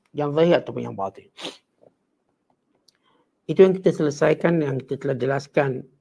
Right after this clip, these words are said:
semalam. Dan kata Syekh Abdul Qadir, dunia ini ialah darul hikmah.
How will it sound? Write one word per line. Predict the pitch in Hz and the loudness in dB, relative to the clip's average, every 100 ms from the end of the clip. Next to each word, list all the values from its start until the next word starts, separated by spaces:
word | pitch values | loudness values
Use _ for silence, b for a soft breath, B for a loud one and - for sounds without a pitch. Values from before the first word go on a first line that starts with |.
| _ _ | _ _
semalam. | - 135 127 123 - _ _ _ _ _ _ _ _ _ _ _ _ _ _ _ _ _ | -10 -4 -4 -6 -14 _ _ _ _ _ _ _ _ _ _ _ _ _ _ _ _ _
Dan | 156 | -4
kata | 220 247 | 0 0
Syekh | 220 208 | 2 2
Abdul | 160 143 | 2 0
Qadir, | - - - _ _ _ _ _ _ _ _ _ _ _ _ _ - | -2 -8 -12 _ _ _ _ _ _ _ _ _ _ _ _ _ 0
dunia | 156 190 180 | 4 4 4
ini | 196 214 208 | 4 2 2
ialah | 170 | 0
darul | 147 165 151 | 2 2 2
hikmah. | 143 143 117 113 | -2 -6 -10 -12